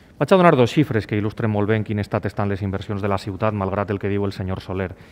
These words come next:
Precisament perquè tenim i acabarem l'any en vuitanta milions d'euros menys de deute municipal del que heretàrem, tenim la major arribada d'inversions que s'ha conegut coincident en l'espai i en el temps en les legislatures democràtiques. Noranta milions d'euros d'inversions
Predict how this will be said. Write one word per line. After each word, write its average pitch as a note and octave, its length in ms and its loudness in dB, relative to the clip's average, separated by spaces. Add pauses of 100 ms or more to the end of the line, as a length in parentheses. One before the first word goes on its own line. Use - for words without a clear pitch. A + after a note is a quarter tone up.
(260)
Precisament D3+ 420 2
perquè C#3+ 160 0
tenim C3+ 400 0
i B2 160 -2
acabarem A2 400 0
l'any A#2 240 0
en A2 80 -2
vuitanta B2 560 -2
milions A2+ 400 -4
d'euros A2 320 -4
menys G#2+ 460 -2
de G2 100 -2
deute G#2 240 -4
municipal G2 480 -4
del G2 140 -4
que G2 80 -4
heretàrem, A#2 400 -4 (180)
tenim C#3+ 300 2 (500)
la A2 160 6
major C#3 240 4
arribada C3 380 4
d'inversions A#2+ 500 -4
que A2 80 -6
s'ha A2+ 140 -4
conegut A2 580 -4
coincident A2 480 -2
en G#2+ 160 -2
l'espai G#2 300 -2
i - 20 -2
en G2+ 80 -4
el F#2+ 80 -4
temps G#2+ 240 -6
en F#2+ 160 -6
les F2+ 80 -6
legislatures G2 560 -4
democràtiques. F2 560 -8
Noranta C#3 400 2
milions B2 320 -2
d'euros A2+ 320 -4
d'inversions G#2 560 -4